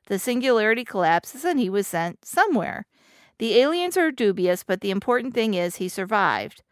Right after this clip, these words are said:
Oh, and they went back to Earth to drop him off. They ask for money for the fare, then suggest the cape before they push him out. Unfortunately, they're as bad at navigation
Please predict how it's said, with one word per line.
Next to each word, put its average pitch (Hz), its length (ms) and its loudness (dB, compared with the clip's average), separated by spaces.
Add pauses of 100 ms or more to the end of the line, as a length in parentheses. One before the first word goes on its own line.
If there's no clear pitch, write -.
(440)
Oh, 254 320 8
and 254 160 0
they 247 100 2
went 240 220 0
back 208 200 2
to - 80 -2
Earth 185 260 -2
to 196 60 -14
drop 175 280 0
him 208 140 0
off. 180 400 -2 (380)
They 190 140 0
ask 220 280 0
for 330 120 -4
money 262 260 0
for 285 140 -6
the 294 120 -6
fare, 180 320 0
then 196 200 -2
suggest 202 520 -4
the 254 100 -4
cape - 320 -4
before 190 300 -4
they 185 120 -4
push - 260 -6
him 170 140 -4
out. 135 220 -6 (500)
Unfortunately, 254 1400 2
they're 254 220 2
as 254 180 0
bad 202 320 2
at 156 140 -4
navigation 185 720 -4